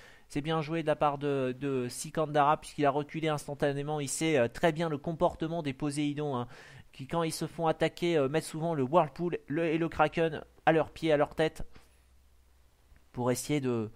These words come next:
d'emporter quelqu'un dans la tombe si ça décide de continuer sur eux.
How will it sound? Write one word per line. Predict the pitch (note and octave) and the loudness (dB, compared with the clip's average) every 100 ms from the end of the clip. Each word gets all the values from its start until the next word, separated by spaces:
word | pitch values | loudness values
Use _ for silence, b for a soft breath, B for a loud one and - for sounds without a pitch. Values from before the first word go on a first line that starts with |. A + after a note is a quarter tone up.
| b b - | b b -4
d'emporter | C#3+ D3 D#3+ - F3 | -4 0 -2 0 0
quelqu'un | D#3+ C#3+ E3+ | 0 0 0
dans | D#3 | 2
la | C#3+ | 2
tombe | C3 D3+ D#3+ - _ _ _ _ _ _ _ _ _ _ _ _ _ _ _ - - _ - | 0 -4 -6 -12 _ _ _ _ _ _ _ _ _ _ _ _ _ _ _ -20 -20 _ -18
si | C3 | -6
ça | - C3+ | -4 -2
décide | C3+ E3 | -4 -6
de | C#3+ | -6
continuer | C3+ C3+ - D3 D#3 | -6 -8 -10 -10 -10
sur | - B2 | -8 -6
eux. | F#2+ | -8